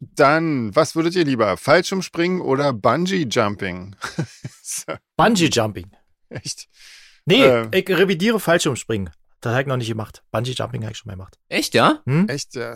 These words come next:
Speaker 3: Krass.
Speaker 1: Stimmt, in Ham-, in Hamburg, war oder wo?
Speaker 2: Ja,
Speaker 1: Nee,
Speaker 2: ja.
Speaker 1: wolltest du zumindest.
Speaker 2: Da an dem Fernsehturm.
Speaker 1: Ja,
Speaker 2: Da
Speaker 1: genau,
Speaker 2: auf dem
Speaker 1: ja.
Speaker 2: Fernsehturm. Als es noch ging.
Speaker 1: Ja.
Speaker 2: Nach dem Todesfall, dann wurde der eingestellt.
Speaker 1: Also ich würde lieber auf dem Boden bleiben, weil ich glaube, da, das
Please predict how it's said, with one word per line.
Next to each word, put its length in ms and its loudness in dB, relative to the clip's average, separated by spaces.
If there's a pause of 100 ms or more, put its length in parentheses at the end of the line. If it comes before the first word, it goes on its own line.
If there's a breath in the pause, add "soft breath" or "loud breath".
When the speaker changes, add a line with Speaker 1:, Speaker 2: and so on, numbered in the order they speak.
(100)
Speaker 3:
Krass. 300 -10
Speaker 1:
Stimmt, 260 2
in 160 -2
Ham-, 280 0
in 240 -2
Hamburg, 400 -2
war 140 0
oder 220 -2
wo? 300 -6
Speaker 2:
Ja, 120 4
Speaker 1:
Nee, 60 6
Speaker 2:
ja. 180 2
Speaker 1:
wolltest 320 0
du 40 -8
zumindest. 320 -8
Speaker 2:
Da 100 4
an 100 2
dem 120 0
Fernsehturm. 560 0
Speaker 1:
Ja, 140 2
Speaker 2:
Da 80 0
Speaker 1:
genau, 140 -2
Speaker 2:
auf 100 -8
dem 120 -10
Speaker 1:
ja. 60 -6
Speaker 2:
Fernsehturm. 360 -8
Als 180 -2
es 60 -6
noch 180 -4
ging. 220 -4 (340)
Speaker 1:
Ja. 200 -12 (280)
Speaker 2:
Nach 120 0
dem 160 2
Todesfall, 440 2
dann 180 2
wurde 140 0
der 140 0
eingestellt. 500 -6 (300)
Speaker 1:
Also 220 6
ich 160 6
würde 180 6
lieber 220 4
auf 100 4
dem 120 -2
Boden 220 4
bleiben, 320 2
weil 140 0
ich 100 -4
glaube, 220 -2
da, 260 4
das 140 -6